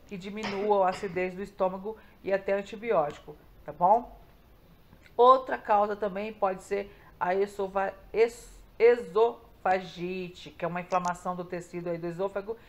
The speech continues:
geralmente provocada por doença do refluxo gastroesofágico ou hérnia de hiato, tá?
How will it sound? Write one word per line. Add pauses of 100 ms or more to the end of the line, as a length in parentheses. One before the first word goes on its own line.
(240)
geralmente
provocada
por
doença
do
refluxo
gastroesofágico (340)
ou
hérnia
de
hiato,
tá?